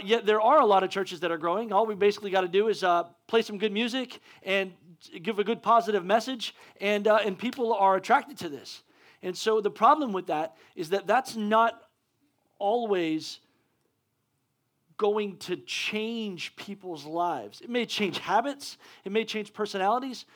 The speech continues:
but I think that if we're gonna do what we're gonna do for the Lord, we wanna make sure that His Spirit is involved in it.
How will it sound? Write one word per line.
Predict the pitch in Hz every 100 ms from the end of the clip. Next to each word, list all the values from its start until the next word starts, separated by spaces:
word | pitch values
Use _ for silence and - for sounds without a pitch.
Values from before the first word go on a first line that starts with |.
| - -
but | 190
I |
think | 190 - 285
that | 320 254
if | 190
we're | 196 214 247 247 226
gonna | 214 202
do | 170 202 220 214 214
what | 190 196
we're | 190
gonna | 196 190
do | 214
for | 214 202
the | 180
Lord, | 185 214 220 - - -
we | 208
wanna | 262 294
make | 247 233
sure | - 214 220 233 180
that | 180
His | 156 190
Spirit | - - - 269 262 147 - - _ _ _ _ _ _ -
is | 202 175
involved | 196 160 175 254 294 208
in | 151 120
it. | 117